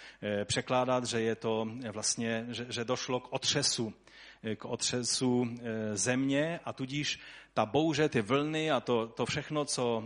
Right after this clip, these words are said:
co oni prožili, tak kromě běžné bouře to ještě asi byly i nějaké vlny způsobené,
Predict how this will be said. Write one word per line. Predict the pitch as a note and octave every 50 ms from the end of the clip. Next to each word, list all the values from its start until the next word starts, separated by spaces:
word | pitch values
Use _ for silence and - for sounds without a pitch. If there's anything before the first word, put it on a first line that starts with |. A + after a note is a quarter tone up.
| A#2+
co | - - C3 B2
oni | B2 B2 B2+ A#2
prožili, | - - B2+ C3 A#2 - C3+ C3+ C#3 C#3+ D3 D3+ D3+ D3 - - - - - -
tak | - A2+ -
kromě | C3+ C3+ B2+ A#2
běžné | G2+ A2 C3 C3 C3+ C3+ C#3 C#3
bouře | B2 B2+ C3 C3+ B2+ B2 B2+ B2
to | A#2+ - A2+ -
ještě | A#2 A2+ - - - - A#2 A2+
asi | A2+ A2+ - - - B2 A#2+ A#2 A#2 A#2 G#2+
byly | F#2+ G2+ A2 A2 A2+ A2+
i | A2+ A2+ A2
nějaké | A2 A2 A2 A2 - - A2
vlny | G2+ A#2 A2+ A2 A2+ A2
způsobené, | - - - A2 - - A#2 G#2 G#2+ G#2 G#2 G#2+ G#2 G#2+ G2